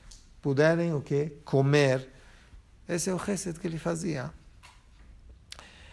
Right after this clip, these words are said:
Ele deu uma vez para Rabi Akiva cem moedas de ouro,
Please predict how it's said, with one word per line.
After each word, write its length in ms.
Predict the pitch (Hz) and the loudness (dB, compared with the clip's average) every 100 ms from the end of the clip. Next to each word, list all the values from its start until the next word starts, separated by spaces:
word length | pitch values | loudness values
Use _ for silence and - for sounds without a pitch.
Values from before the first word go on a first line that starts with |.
| - - - - - - - - - - - | -20 -20 -20 -20 -20 -20 -20 -20 -20 -20 -4
Ele 240 | 123 120 | 0 0
deu 220 | 110 143 143 | 4 4 4
uma 180 | 120 | 2
vez 160 | 117 135 | 2 2
para 140 | 135 | 2
Rabi 240 | 113 113 127 | 0 2 0
Akiva 400 | 123 147 139 113 | 0 -2 0 -2
cem 200 | - 135 | 0 0
moedas 460 | 131 127 120 117 | 0 0 0 -4
de 140 | 98 107 | -2 0
ouro, 340 | 107 101 95 | 0 -2 -8